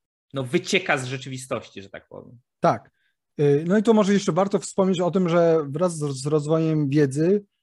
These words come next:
Speaker 2: pewne grupy bytów integrujemy często w szersze całości, na przykład, e, jakieś dane zwierzę grupujemy w,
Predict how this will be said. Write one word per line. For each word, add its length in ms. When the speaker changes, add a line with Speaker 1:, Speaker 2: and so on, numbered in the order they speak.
Speaker 2:
pewne 720
grupy 560
bytów 680
integrujemy 760
często 440
w 80
szersze 340
całości, 760
na 140
przykład, 600
e, 540
jakieś 500
dane 320
zwierzę 640
grupujemy 1200
w, 0